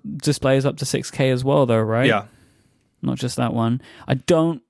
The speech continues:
Speaker 1: know if I would necessarily recommend anybody do that, but, like, guess that's a fun thing you can do if you want to. <sighs> Uh, I don't, I haven't really got a lot to say on this, to be honest, but it, I'm still excited about it 'cause I, I, I think looking at it and thinking about it,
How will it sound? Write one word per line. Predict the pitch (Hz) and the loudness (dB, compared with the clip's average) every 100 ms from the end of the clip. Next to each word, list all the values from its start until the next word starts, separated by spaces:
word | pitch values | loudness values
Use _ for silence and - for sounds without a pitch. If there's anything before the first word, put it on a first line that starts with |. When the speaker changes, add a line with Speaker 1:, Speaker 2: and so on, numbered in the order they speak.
| _ | _
Speaker 1:
know | - 139 135 | -6 0 2
if | 131 - | 2 2
I | 131 | 2
would | 127 127 | 2 0
necessarily | 123 120 120 131 123 | -2 -4 -2 -2 -2
recommend | 123 123 117 139 147 | -4 -4 -2 0 0
anybody | 113 107 107 107 | 0 -2 -4 -4
do | 113 | -2
that, | 110 123 - | 0 -2 -2
but, | 127 - | -4 -4
like, | 110 113 - - _ _ _ _ _ _ _ - | -6 -6 -12 -18 _ _ _ _ _ _ _ -8
guess | 113 | -6
that's | 117 120 | -6 -6
a | 131 | -6
fun | 117 120 | -4 -4
thing | - 113 113 | -4 -4 -4
you | 117 | -4
can | 117 | -4
do | 117 113 | -2 -2
if | 113 | -2
you | 117 | -2
want | 113 120 | -2 -2
to. | 123 151 180 | 0 -2 -4
<sighs> | - - - _ _ _ | -12 -20 -20 _ _ _
Uh, | - - - - - - - - - | -12 -10 -10 -10 -12 -14 -16 -14 -4
I | 170 | 0
don't, | 185 147 - | 0 0 2
I | |
haven't | 160 156 | 2 4
really | 151 | 4
got | 143 | 4
a | |
lot | 131 104 | 2 0
to | - | 0
say | 139 | 2
on | 120 | 2
this, | 113 110 | 0 -4
to | 139 | -4
be | 117 | -2
honest, | 113 110 | -2 -2
but | 120 117 | 0 0
it, | 120 - | 0 -2
I'm | 123 117 | 0 0
still | 117 - 139 123 | -2 0 0 0
excited | - 127 120 | 0 0 0
about | 117 117 | 0 -2
it | 110 | -2
'cause | - | -2
I, | 113 - - | -4 -4 -6
I, | 131 - _ _ _ | -6 -8 _ _ _
I | - - | -8 -4
think | - 135 131 | 0 0 2
looking | 135 - 131 | 0 2 0
at | 117 | 0
it | |
and | 120 120 | -2 -2
thinking | 123 117 113 | -4 -2 -4
about | 110 113 110 | -2 0 0
it, | - | -2